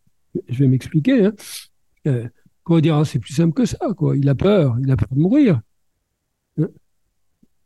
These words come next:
Il a peur de mourir. Il a, mais,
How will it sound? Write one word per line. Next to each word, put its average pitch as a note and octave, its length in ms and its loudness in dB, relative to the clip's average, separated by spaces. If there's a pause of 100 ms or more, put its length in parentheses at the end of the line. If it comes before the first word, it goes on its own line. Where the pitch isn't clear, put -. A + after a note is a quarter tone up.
(520)
Il C#3+ 120 4
a C3+ 60 2
peur C#3+ 220 2
de C3+ 80 4
mourir. F3 520 4
Il F3+ 180 2
a, A#2 40 2 (340)
mais, A3+ 400 2